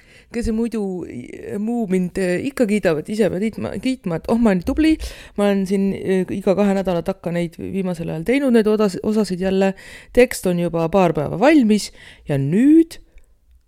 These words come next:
tuleb jälle uus osa. Ja seekord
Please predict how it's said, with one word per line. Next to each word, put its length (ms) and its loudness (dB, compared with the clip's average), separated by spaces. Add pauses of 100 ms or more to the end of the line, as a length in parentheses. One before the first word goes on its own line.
(880)
tuleb 460 4
jälle 240 6
uus 240 6
osa. 240 0 (800)
Ja 80 2
seekord 640 2